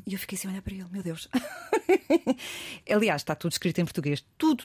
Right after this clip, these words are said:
tudo, tudo escrito em português. Até os, há pastéis de nata, por <laughs> exemplo, também. É, parece que estamos em casa. As pessoas aí também já são diferentes, já se vestem de maneira diferente. As mulheres é mais o, são mais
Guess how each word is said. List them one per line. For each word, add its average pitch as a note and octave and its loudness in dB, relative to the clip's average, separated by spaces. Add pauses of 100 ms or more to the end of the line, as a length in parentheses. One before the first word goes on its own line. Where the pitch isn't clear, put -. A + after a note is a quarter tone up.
tudo, B3 0
tudo A3+ 0
escrito - -2
em E3+ 2
português. A#2 -6
Até - -8
os, - -10 (140)
há - -12
pastéis - -2
de C4 8
nata, B3 6
por - -6
<laughs> - -
exemplo, A#3 4
também. A3 6 (580)
É, F#3 4
parece A3+ 0
que - -6
estamos G#3+ 6
em F#3+ 6
casa. C3+ 2 (360)
As G3 4
pessoas G3+ 2
aí G3 4
também E3+ 2
já E3 0
são F3 0
diferentes, G#3 2
já D3 -2
se E3 -2
vestem D#3 0
de D3+ 0
maneira D3 2
diferente. G#3+ 0
As C#3+ -2
mulheres D3+ 0 (320)
é E3 2
mais D3 2
o, - -10
são E3 0
mais D#3+ 0